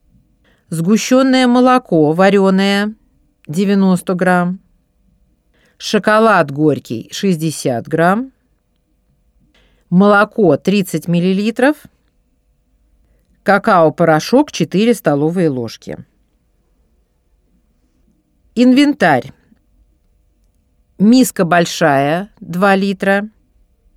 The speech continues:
блендер, столовая ложка, мерный стакан,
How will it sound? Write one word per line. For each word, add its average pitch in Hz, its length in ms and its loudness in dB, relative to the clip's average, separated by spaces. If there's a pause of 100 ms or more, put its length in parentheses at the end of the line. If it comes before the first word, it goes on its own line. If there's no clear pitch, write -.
(640)
блендер, 175 800 0 (1160)
столовая 180 600 2
ложка, 143 540 -2 (1600)
мерный 175 480 0
стакан, 160 640 -2